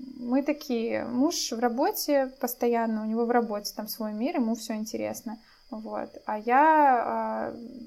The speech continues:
не знаю, мне нравится больше природа, я бы, может, в какой-нибудь Паланге бы засела на берегу, на берегу Балтийского моря в фургончике, я бы там сидела, если был бы там интернет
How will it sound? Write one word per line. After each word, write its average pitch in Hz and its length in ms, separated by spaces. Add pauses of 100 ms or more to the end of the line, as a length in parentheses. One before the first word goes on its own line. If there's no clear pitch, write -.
(640)
не 247 220
знаю, 226 320
мне 285 120
нравится 277 360
больше 247 220
природа, 220 440
я 220 140
бы, 233 100
может, 240 260
в - 40
какой-нибудь 233 480
Паланге 208 460
бы 214 120
засела 233 640 (340)
на 220 240
берегу, 214 480
на 226 100
берегу 233 280
Балтийского 226 560
моря 220 240
в 214 60
фургончике, 220 720
я 240 120
бы 247 80
там 254 180
сидела, 277 680
если 254 260
был 254 220
бы 247 120
там 240 220
интернет 247 420